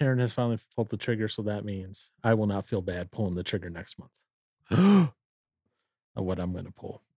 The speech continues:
Speaker 2: What trigger did I pull?
Speaker 1: He p-, pulled the metal trigger finally.
Speaker 2: Oh, okay, that one, yeah.
Speaker 1: <laughs> That's fine. That's all good. No
Speaker 2: Oh.
Speaker 1: worries there.
Speaker 2: It's gonna be sick.
Speaker 1: Well, someone's gonna be sick, and that's gonna be me.
Speaker 2: <laughs>
Speaker 1: But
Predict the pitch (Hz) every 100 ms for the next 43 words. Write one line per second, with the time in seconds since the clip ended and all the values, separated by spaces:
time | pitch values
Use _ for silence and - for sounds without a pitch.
0 | _ _ _ 139 170 170 - 208 185 175
1 | 185 208 220 165 151 131 90 - _ 233
2 | 254 220 262 254 185 185 233 139 135 117
3 | 110 110 104 95 90 _ _ _ 107 98
4 | 85 92 87 92 85 87 90 85 - _
5 | 160 - 170 _ - - - _ - 113
6 | - 87 87 _ 98 98 101 95 92 90
7 | _ 113 107 104 95 92 92 - - _
8 | _ _ _ _ 85 73 65 55 - -
9 | 85 73 - - - _ _ _ _ _
10 | _ - 151 147 135 _ _ _ _ _
11 | - - 202 160 120 110 98 95 107 92
12 | 98 92 - 180 208 247 262 277 440 311
13 | 349 370 339 285 277 302 269 294 269 104
14 | 262 147 127